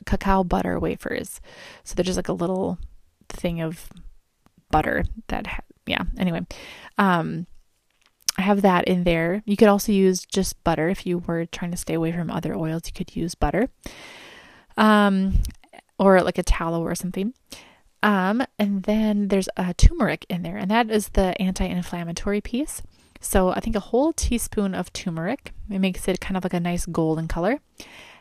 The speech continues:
And then a little bit of cinnamon, and then as a sweetener, I use a little bit of honey, about anywhere from, like, a half a tablespoon to a whole tablespoon, depending on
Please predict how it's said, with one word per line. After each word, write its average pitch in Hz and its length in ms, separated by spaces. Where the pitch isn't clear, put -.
And 196 220
then 196 240
a 185 80
little 262 220
bit 269 120
of 285 80
cinnamon, 220 680
and 190 280
then 185 460
as 185 200
a 185 80
sweetener, 196 600
I 185 100
use 175 440
a 180 100
little 170 180
bit 170 100
of 175 60
honey, 165 400
about 165 480
anywhere 190 280
from, - 120
like, 175 120
a 170 40
half 180 380
a 180 60
tablespoon 170 640
to - 140
a 170 40
whole 170 220
tablespoon, - 480
depending 165 320
on 170 260